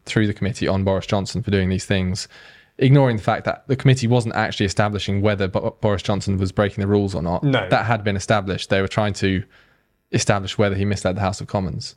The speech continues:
Speaker 2: Yeah,
Speaker 1: you
Speaker 2: the,
Speaker 1: know?
Speaker 2: the, the, that, that's the key factor there. It's not whether he broke the rules or not. It's
Speaker 1: Yeah.
Speaker 2: to do with whether he mis-, misled the House, which, you know, in Parliament is,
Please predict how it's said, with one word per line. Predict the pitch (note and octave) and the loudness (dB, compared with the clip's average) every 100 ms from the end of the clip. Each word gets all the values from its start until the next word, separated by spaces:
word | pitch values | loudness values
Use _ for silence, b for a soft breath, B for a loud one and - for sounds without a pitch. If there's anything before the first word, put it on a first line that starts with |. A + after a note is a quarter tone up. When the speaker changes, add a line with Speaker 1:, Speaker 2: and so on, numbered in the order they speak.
| - | -2
Speaker 2:
Yeah, | A#2 F#2 | -2 0
Speaker 1:
you | A2 | 0
Speaker 2:
the, | |
Speaker 1:
know? | C#3 | 2
Speaker 2:
the, | D3+ D3+ | 2 0
the, | D3+ - | -2 -4
that, | D3+ C3 | -4 -2
that's | C#3+ C3+ | -6 -6
the | - | -10
key | - G#2+ | -6 -6
factor | F#2+ G2 - | -6 -10 -6
there. | G#2 F2+ | -6 -6
It's | - | -4
not | A#2+ G2 | -4 -2
whether | G#2 F#2+ | -4 -6
he | A2 | -8
broke | F#2+ G#2+ - | -6 -6 -4
the | G#2+ | -4
rules | A2+ G#2 | -2 -2
or | G#2 | -2
not. | G2 | 0
It's | A2 | 0
Speaker 1:
Yeah. | G2 | 0
Speaker 2:
to | F#2 | 0
do | G2+ | -4
with | G2+ | -2
whether | G#2 G2+ | -2 -4
he | G2+ | -6
mis-, | G2+ - | -6 -8
misled | - G#2+ - F#2+ | -8 -6 -4 -6
the | G2 | -6
House, | G2+ F2+ - | -8 -8 -6
which, | E2+ - - | -6 -6 -10
you | - - | -10 -6
know, | G#2 F#2+ - | -6 -6 -6
in | B2+ G#2+ G#2 _ _ _ _ - | -4 -4 -6 _ _ _ _ -6
Parliament | D#3+ E3 C#3 B2+ B2 | -2 -2 0 -2 -2
is, | A2+ | -6